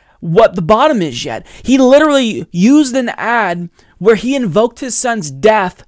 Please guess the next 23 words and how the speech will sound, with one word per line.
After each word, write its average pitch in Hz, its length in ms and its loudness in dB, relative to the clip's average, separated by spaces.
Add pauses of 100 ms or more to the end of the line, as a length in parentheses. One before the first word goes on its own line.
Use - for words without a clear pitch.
to - 160 -2
argue 233 400 -2
against 220 420 -4
Medicare 196 440 -4
for 165 200 -8
All. 127 280 -6 (320)
And 196 180 -4
now 285 320 0
he's 233 240 -6
going 262 260 0
out 214 140 -2
of 262 80 -4
his 202 140 -10
way 220 200 -4
to 214 160 -12
destroy 220 760 -2
the 196 120 -4
public 220 340 -8
support 214 380 -6
for 202 80 -12
Medicare 185 380 -6
for 175 120 -6
All 175 240 -2